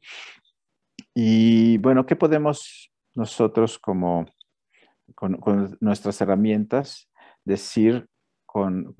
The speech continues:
eh, con respecto al, al emplazamiento y, y de formación de este, de este plutón? Eh, claro, podemos decir cuál es la orientación de la fábrica,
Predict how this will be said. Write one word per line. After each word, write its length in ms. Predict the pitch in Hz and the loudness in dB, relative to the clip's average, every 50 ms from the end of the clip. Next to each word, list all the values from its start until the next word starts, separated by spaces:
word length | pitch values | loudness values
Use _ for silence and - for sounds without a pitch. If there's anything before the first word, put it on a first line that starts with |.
| - - 98 | -16 -14 -12
eh, 240 | 101 101 90 82 - | -10 -8 -8 -8 -6
con 160 | - 95 92 | -4 -4 -2
respecto 480 | 90 95 - - - 104 98 - - 107 | -2 -2 -4 -4 -2 -4 -2 -2 -2 0
al, 160 | 104 95 - | 0 0 0
al 160 | - 113 98 87 | 0 -2 -2 -2
emplazamiento 1040 | 90 90 - 90 85 - - 87 92 95 98 95 95 - - - 123 127 127 - _ _ _ _ _ - - _ _ _ _ _ | -2 -2 -2 -4 -4 -2 -2 0 0 2 2 0 0 -2 -4 -4 -4 -4 -4 -8 _ _ _ _ _ -20 -20 _ _ _ _ _
y, 480 | - 98 95 92 92 92 90 - - 92 | -8 -4 -4 -2 -2 -2 -4 -4 -4 -4
y 20 | |
de 120 | 87 87 90 | -4 -4 -4
formación 680 | - - 90 90 87 87 - - - 95 87 87 90 | -4 -4 -2 -2 -2 -4 -4 -4 -4 -2 -2 -2 -2
de 100 | 87 87 | -2 -2
este, 500 | 82 - - _ _ _ - 85 80 80 - | -4 -4 -6 _ _ _ -8 -6 -6 -6 -6
de 120 | - 90 | -8 -10
este 200 | 87 - - - | -10 -8 -6 -8
plutón? 560 | - - - - - - - 76 78 73 - _ _ _ _ - _ _ _ _ - - _ _ _ _ _ _ | -8 -6 -8 -10 -6 -4 -4 -4 -4 -6 -12 _ _ _ _ -20 _ _ _ _ -20 -20 _ _ _ _ _ _
Eh, 480 | - 101 95 92 92 92 90 90 87 - _ _ _ _ _ - - - | -4 -2 0 0 0 0 0 -2 -4 -8 _ _ _ _ _ -20 -12 -4
claro, 380 | - 123 120 117 110 104 - _ _ _ _ _ _ - | 0 2 4 4 4 2 0 _ _ _ _ _ _ -2
podemos 360 | - 110 110 117 120 127 131 | 0 2 4 4 4 4 2
decir 340 | 131 113 - - 123 117 113 | 0 -2 0 2 2 2 2
cuál 160 | - 113 113 | 2 0 2
es 100 | 113 113 | 2 2
la 100 | 110 101 | 2 0
orientación 500 | 95 95 92 - 92 87 - - 104 104 | 0 0 -2 -6 -8 -10 -8 -4 -2 0
de 80 | 107 101 | 0 0
la 100 | 101 95 | 0 -2
fábrica, 680 | - - 95 87 87 95 90 - - 120 147 160 | -2 -2 -2 -2 -2 -4 -6 -4 -4 -4 -4 -6